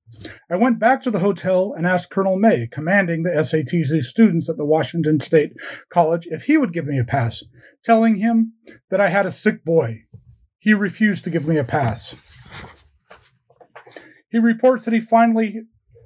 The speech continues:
found his way to his son, and this is what he reports that he found. He was lying on a cot directly in front of an open window,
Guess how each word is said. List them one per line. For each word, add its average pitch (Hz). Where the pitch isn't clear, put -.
found 226
his 190
way 175
to 196
his 190
son, 139
and 185
this 190
is 170
what 175
he 175
reports 170
that 151
he 151
found. 127
He 220
was 226
lying 262
on 220
a 226
cot 180
directly 196
in 185
front 190
of 175
an 165
open 165
window, 127